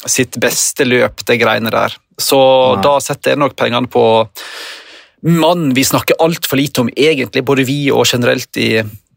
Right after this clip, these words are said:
Speaker 1: i sykkelpressen, Arnaud Delis, som vel bare er tjue år, men som vinner
Speaker 2: Mm.
Speaker 1: sykkelritt på en sånn frekvens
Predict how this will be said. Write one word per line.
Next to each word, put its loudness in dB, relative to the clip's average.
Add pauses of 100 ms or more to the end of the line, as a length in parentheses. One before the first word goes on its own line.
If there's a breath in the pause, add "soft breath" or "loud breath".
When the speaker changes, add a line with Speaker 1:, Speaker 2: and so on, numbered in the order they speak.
Speaker 1:
i -2
sykkelpressen, -2
Arnaud 2
Delis, -4
som -2
vel 2
bare 0
er 0
tjue -2
år, 2
men -4
som -2
vinner 2
Speaker 2:
Mm. 0
Speaker 1:
sykkelritt -4
på -2
en 0
sånn -10
frekvens -2